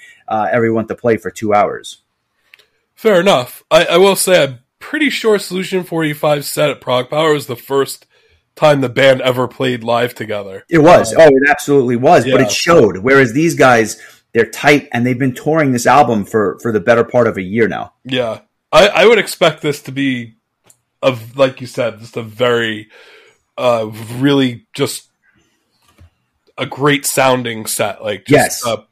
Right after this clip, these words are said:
Speaker 2: you know, production-wise, mix-wise. Um, I, I, I'm glad we did this because I lis-, so I listened to this album, I think, once or twice last year because a lot of people were talking about it, but it didn't make my list. And, and I think that had I listened to it more, it would have,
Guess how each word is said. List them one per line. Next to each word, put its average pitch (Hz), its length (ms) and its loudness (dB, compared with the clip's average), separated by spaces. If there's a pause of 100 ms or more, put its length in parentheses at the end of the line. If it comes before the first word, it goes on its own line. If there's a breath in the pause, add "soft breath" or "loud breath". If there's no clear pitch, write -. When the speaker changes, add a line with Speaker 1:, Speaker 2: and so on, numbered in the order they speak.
Speaker 2:
you 131 100 -2
know, 110 140 -4
production-wise, 117 1120 -2
mix-wise. 113 720 -4
Um, 107 400 -4 (680 loud breath)
I, 165 280 6
I, 180 460 0 (120)
I'm 170 160 2
glad 180 320 4
we 202 140 -4
did 156 280 -2
this 196 200 0
because 151 340 -6
I 147 140 0
lis-, 196 200 0
so 185 140 2
I 180 60 6
listened 226 320 -2
to 208 60 -6
this 196 120 -6
album, 170 300 2
I 139 80 -2
think, 135 180 -8
once 131 260 -2
or 131 60 -6
twice 123 400 -4
last 123 380 -6
year 143 160 0
because 120 260 -10
a 120 60 -4
lot 113 160 -2
of 113 80 -16
people 123 220 -12
were 113 180 -6 (440)
talking 131 440 0
about 160 260 4
it, 170 140 -2
but 139 100 -2
it 135 120 -4
didn't 196 200 0
make 180 220 -4
my 143 100 2
list. 139 380 -2
And, 131 240 -6
and 143 120 0
I 151 100 0
think 196 260 -2
that 170 160 -2
had 160 160 2
I 147 80 2
listened 147 360 -8
to 147 140 -6
it 113 80 -10
more, 139 320 0
it 127 140 -2
would 135 200 0
have, 98 340 -10